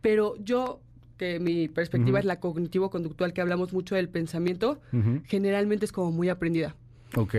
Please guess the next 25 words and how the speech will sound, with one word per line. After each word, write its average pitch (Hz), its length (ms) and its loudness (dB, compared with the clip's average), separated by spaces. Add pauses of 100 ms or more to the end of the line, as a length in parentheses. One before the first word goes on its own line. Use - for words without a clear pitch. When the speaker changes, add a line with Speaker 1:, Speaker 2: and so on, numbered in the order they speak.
(160)
Speaker 1:
O 208 100 2
sea, 220 160 2
estos 277 360 -2
papás 208 440 0
que 208 100 0
son 208 180 -4
mucho 208 280 -4
de, 202 160 -2 (160)
"No, 269 160 2
mijito, 277 480 0
cuídate, 277 500 0 (180)
porque 214 200 0
te 220 100 -2
puedes 277 220 0
caer 214 380 2
y 233 40 -4
ponte 247 220 -6
la 277 100 0
chamarra, - 340 2
Speaker 2:
Ujú. 220 80 0
Speaker 1:
porque 202 180 0
te 214 80 0
vas 220 120 0
a 262 40 0
enfermar". 208 520 0